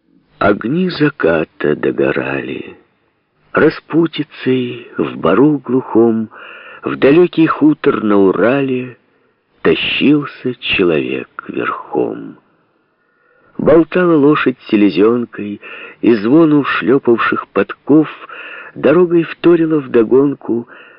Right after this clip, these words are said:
вода в воронках родников. Когда же опускал поводья и шагом ехал верховой, прокатывало половодье вблизи весь гул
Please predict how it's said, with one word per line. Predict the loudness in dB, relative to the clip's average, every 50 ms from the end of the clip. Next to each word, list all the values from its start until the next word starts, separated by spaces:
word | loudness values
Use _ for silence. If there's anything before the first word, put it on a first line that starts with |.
| _ _ -10
вода | -4 0 0 2 2 2 0 0 -2
в | -4 -8 -12 -16 -12 -8
воронках | -6 -4 -4 -4 -4 -6 -6 -10 -12 -12 -8 -6 -4 -4 -4
родников. | -4 -6 -8 -8 -10 -10 -10 -6 -6 -6 -6 -6 -10 -14 -20 -20 -20 _ _ _ _ _ _ _ _ _ _ _ -2
Когда | 0 0 0 0 0 -2 0 0
же | -2 -2 -4 -4 -4 -4 -6 -6 _
опускал | -4 -4 -4 -4 -6 -6 -6 -10 -8 -4 -2 -2 0 -2 -2 -4 _ _ _
поводья | 0 0 2 2 4 4 4 4 4 0 -4 -8 -8 -6 -6 -6 -8 -8 -10 -12 _ _ _
и | -2 -2 0
шагом | 0 0 0 0 0 0 0 -2 -2 -6 -8 -8 -8
ехал | -6 -2 0 0 0 0 -2 -2 -2 -2
верховой, | 0 -2 -2 -2 -2 -2 -2 0 2 2 2 2 2 0 -2 -6 -10 _ _ _ _ _ _ _ _ _ _ _ _ _
прокатывало | -4 -2 0 0 0 0 0 0 0 -2 -2 -4 -6 -6 -6 -6 -8 -10 -12 _ _ _ -2
половодье | -2 0 0 0 2 2 4 4 4 4 2 0 -4 -8 -8 -6 -4 -4
вблизи | -6 -8 -12 -8 -4 -2 0 0 -2 -2 -4 -4 -4 -4
весь | -4 -4 -6 -6 -8 -10 -4
гул | 0 0 2 2 0 -2 -4 -8